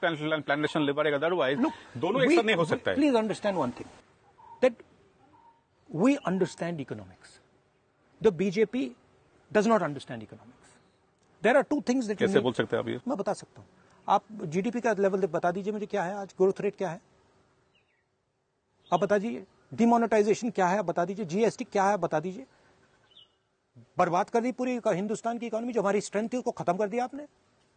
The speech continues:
Speaker 2: चलानी नहीं आती। आप सबके जेब में से पैसा निकाल रहे हो और फिर आप सोच रहे हो कि इकोनॉमी चलेगी, कैसे हो सकता है?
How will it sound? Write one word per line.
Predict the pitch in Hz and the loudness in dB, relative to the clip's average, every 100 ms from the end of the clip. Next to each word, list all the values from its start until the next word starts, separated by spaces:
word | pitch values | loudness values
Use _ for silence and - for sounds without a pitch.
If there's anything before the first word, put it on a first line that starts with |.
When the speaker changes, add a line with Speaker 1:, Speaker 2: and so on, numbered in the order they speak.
| _ _ _ _ _ _ _ _ | _ _ _ _ _ _ _ _
Speaker 2:
चलानी | 190 185 233 | 0 2 2
नहीं | 277 | 2
आती। | 262 240 330 - _ _ _ _ _ _ _ _ _ _ _ _ _ | 0 -4 -12 -14 _ _ _ _ _ _ _ _ _ _ _ _ _
आप | 202 302 - - | -2 -2 -4 -14
सबके | - 196 - 311 | -4 -4 0 0
जेब | 269 262 | 2 2
में | 269 | 0
से | |
पैसा | 269 185 214 | 2 0 0
निकाल | 214 147 156 | 0 0 0
रहे | 135 | -2
हो | 95 120 - _ _ _ _ _ _ _ _ _ _ _ _ _ _ _ _ _ _ _ _ _ - | -10 -16 -20 _ _ _ _ _ _ _ _ _ _ _ _ _ _ _ _ _ _ _ _ _ 0
और | 240 | 2
फिर | 247 | 4
आप | 277 226 | 2 2
सोच | 269 226 | -2 0
रहे | 294 | 0
हो | 285 | 0
कि | 214 226 240 240 | -2 -2 -2 0
इकोनॉमी | 208 254 277 | 0 0 -2
चलेगी, | 277 302 302 | -4 -6 -12
कैसे | _ - 220 320 | _ -2 2 2
हो | |
सकता | 311 269 139 | 0 -2 -6
है? | 107 | -8